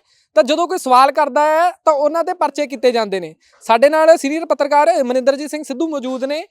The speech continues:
ਇਹਨਾਂ ਨੇ ਸਵਾਲ ਖੜੇ ਕੀਤੇ ਸੀਗੇ ਕਿ ਜਿਹੜਾ ਜਹਾਜ਼ ਹੈ ਮੁੱਖ ਮੰਤਰੀ ਦੀ ਗੈਰ,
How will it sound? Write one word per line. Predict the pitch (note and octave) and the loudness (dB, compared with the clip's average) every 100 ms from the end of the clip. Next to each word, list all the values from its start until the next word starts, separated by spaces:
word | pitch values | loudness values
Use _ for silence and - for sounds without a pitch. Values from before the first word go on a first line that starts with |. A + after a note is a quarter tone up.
| _ _ - | _ _ -6
ਇਹਨਾਂ | E4 F#4+ | -4 -2
ਨੇ | G#4 | -2
ਸਵਾਲ | D4 D4+ E4+ | 2 4 4
ਖੜੇ | C#4+ D4+ | 0 -4
ਕੀਤੇ | C4+ A3+ A3+ | -6 -6 -6
ਸੀਗੇ | G#3 A3 F#3+ _ _ _ - | -6 -8 -10 _ _ _ -4
ਕਿ | D4 D#4+ | 0 2
ਜਿਹੜਾ | D#4+ C#4+ D#4 E4+ C#4+ A3 | 0 2 2 2 0 -2
ਜਹਾਜ਼ | B3+ A3 A#3 C4+ | 0 4 6 4
ਹੈ | B3+ C#4 | 2 0
ਮੁੱਖ | C#4+ C#4 | -2 -6
ਮੰਤਰੀ | D4 D4 D4+ | -8 -6 -8
ਦੀ | D4+ D#4 | -6 -2
ਗੈਰ, | G#3+ A3+ | 0 0